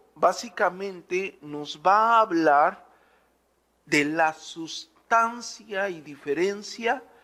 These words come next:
entre la ley y el evangelio. ¿Me explico? La relación, sustancia y diferencia entre la ley y el evangelio. Yo les dije,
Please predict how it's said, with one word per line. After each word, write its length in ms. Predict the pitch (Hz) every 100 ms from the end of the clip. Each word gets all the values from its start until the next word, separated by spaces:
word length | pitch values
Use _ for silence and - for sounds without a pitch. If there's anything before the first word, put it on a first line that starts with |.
| _ _ _
entre 580 | 139 131 131 - 131 123
la 180 | 123 123
ley 560 | 135 175 240 269 - _ _ _ _ _ _ _ _ _ _ _ _ _ _ _ _ _ _ _
y 160 | 127
el 80 | 113
evangelio. 720 | 110 104 104 - 117 - _ _ _ _ _ _ _ _ _ _ _ _ _ _ _ _ _ _ _ _ _
¿Me 80 | _
explico? 480 | _ 233 - - - _ _ _ _ _ _ _ _ _ _ _ _ _
La 180 | 110 107
relación, 840 | 110 165 302 339 254 220 208 220 220
sustancia 760 | 196 160 - 185 196 190 214
y 100 | 190
diferencia 960 | 143 131 147 143 208 214 214 247 220 226 - - _
entre 400 | - 127 123 123
la 160 | 123 123
ley 420 | 131 151 160 165 _ _ _
y 120 | - 151
el 100 | 151
evangelio. 540 | 165 202 - 370 269
Yo 160 | 214 285
les 140 | 277
dije, 440 | 247 240 185 -